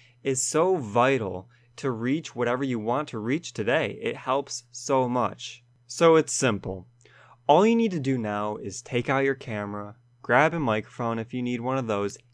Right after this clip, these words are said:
hit record, and begin documenting your journey today and start sharing it with the world. Because once you begin, once you get started,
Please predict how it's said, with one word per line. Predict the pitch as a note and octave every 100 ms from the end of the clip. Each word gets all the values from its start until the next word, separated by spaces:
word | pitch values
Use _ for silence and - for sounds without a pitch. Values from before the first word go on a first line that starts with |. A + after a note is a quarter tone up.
| _
hit | - D#3+ F3
record, | F3 - C#3+ C#3+ E3 E3+ _ _ -
and | B2+
begin | B2 G#2+ - A#2+ B2+ C3 B2+
documenting | A2+ G#2+ - G#2+ G2 G2 F#2+
your | F#2+
journey | F2 A2 G#2 G2
today | - F#2 B2 B2 A#2+ B2 _ _ _ -
and | A#2+
start | A2+ - F3+ - -
sharing | - B2+ B2 A#2+ A#2+
it | A#2+ -
with | A2+ A#2
the | A#2
world. | B2 E3+ B2+ F#2 _ _ _ _ _ _
Because | C#3 C3+ D3
once | A#2 C3 D#3
you | G3+
begin, | E3+ C3+ A#2 A2+ C#3+ D#3 _ _ _
once | G#2 A2+ C3+
you | D#3
get | D#3+ D3+
started, | - B2 C#3+ E3+ G3